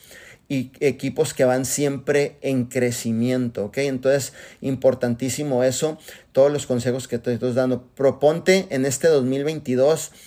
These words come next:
volverte un me-, una mejor calidad de tu versión misma,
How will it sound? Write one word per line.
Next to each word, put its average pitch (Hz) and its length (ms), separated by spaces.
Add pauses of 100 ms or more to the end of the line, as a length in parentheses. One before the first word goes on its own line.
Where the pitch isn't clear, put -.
(300)
volverte 143 800
un 185 180
me-, 185 180 (100)
una 180 200
mejor 151 600
calidad 151 680
de 147 220
tu 139 260
versión 139 640
misma, 143 540